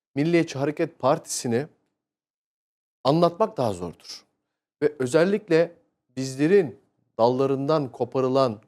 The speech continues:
kopan o yapraklara kendimizi anlatmamız belki daha da zordur. Yani bizden kopan milliyetçilerden bahsediyorum. Şimdi biz bugünkü grup toplantısını bir bütün halinde ele almamız gerekiyor.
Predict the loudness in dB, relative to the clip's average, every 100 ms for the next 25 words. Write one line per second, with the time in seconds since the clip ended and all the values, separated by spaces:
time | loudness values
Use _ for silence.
0 | _ _ -4 0 2 2 0 _ _ 0
1 | 2 2 2 -2 0 2 2 0 -8 _
2 | _ -2 -2 -2 -2 -2 -2 -4 -6 -8
3 | -8 -2 -4 -4 -8 -4 -4 -6 -8 -10
4 | -12 _ _ _ -8 -6 -4 -6 -10 -8
5 | -8 -8 -8 -8 -6 -6 -6 -6 -8 -6
6 | -8 -10 _ -18 -16 -18 -20 _ _ _
7 | _ _ _ _ _ -8 0 0 0 -4
8 | -4 -4 -4 -6 -4 -4 -2 -4 -2 -6
9 | -6 -12 -6 -6 -6 _ _ _ _ _
10 | _ _ _ _ -2 0 0 0 -2 0
11 | 0 0 0 -2 -2 -2 -4 -6 -12 -10
12 | -8 -8 -10 -18